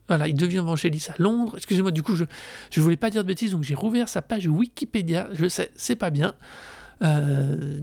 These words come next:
ah non, c'est ça. Et il fait beaucoup, c'est ça, de la série télévisée, euh, anglo-saxonne, et puis pas mal de f-, un autre film, et à nouveau pas mal de documentaires. Et quand il fait, euh, en quatre-vingt-un, il fait Les Chariots de Feu.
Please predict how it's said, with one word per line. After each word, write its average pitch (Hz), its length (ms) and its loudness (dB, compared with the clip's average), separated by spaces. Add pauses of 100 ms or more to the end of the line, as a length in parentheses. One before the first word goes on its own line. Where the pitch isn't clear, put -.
ah 202 100 2
non, 196 140 2
c'est 220 100 2
ça. 165 200 0 (120)
Et - 80 4
il 160 80 4
fait 202 120 2
beaucoup, 202 280 2
c'est 214 140 0
ça, 180 140 -2
de 160 40 -2
la 165 80 0
série 180 220 0
télévisée, 175 600 0
euh, 147 420 -2
anglo-saxonne, 156 920 0
et 165 100 0
puis 170 200 -6
pas 160 140 2
mal 185 220 0
de 160 100 -2
f-, - 220 -8
un 151 220 4
autre 147 160 0
film, 226 200 0
et 180 100 0
à 156 80 2
nouveau 156 220 2
pas 196 160 0
mal 196 120 0
de 180 80 -2
documentaires. 165 540 -2 (560)
Et 160 100 -4
quand 254 260 2
il 233 60 2
fait, 208 380 0 (400)
euh, 147 480 0
en 151 140 -6
quatre-vingt-un, 214 640 0
il 208 120 -4
fait - 100 -4
Les 147 80 -4
Chariots 220 300 0
de - 40 -6
Feu. - 200 -6